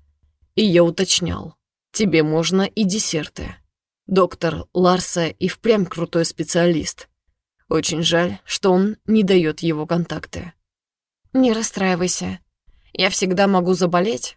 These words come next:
Будет предлог обратиться за помощью. Хотя, между нами говоря,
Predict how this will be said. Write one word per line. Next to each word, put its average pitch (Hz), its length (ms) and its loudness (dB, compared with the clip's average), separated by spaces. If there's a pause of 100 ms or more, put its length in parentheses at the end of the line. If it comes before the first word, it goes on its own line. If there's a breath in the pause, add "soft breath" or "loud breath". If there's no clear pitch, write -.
(440)
Будет 247 420 4
предлог 202 580 0
обратиться 196 600 0
за 196 140 -2
помощью. 175 640 -2 (760)
Хотя, 226 380 0
между 214 320 0
нами 202 240 2
говоря, 196 560 0